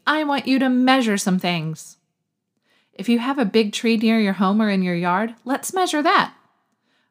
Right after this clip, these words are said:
But not in inches or centimeters or feet.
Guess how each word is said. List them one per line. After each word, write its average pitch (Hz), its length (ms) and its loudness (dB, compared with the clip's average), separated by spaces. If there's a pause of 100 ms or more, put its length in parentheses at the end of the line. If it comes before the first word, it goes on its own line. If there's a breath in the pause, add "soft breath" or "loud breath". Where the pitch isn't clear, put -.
But 170 180 -6
not 214 300 0
in 233 120 0
inches 220 580 0
or 185 100 -4
centimeters 170 680 -2
or 160 120 -8
feet. - 380 -12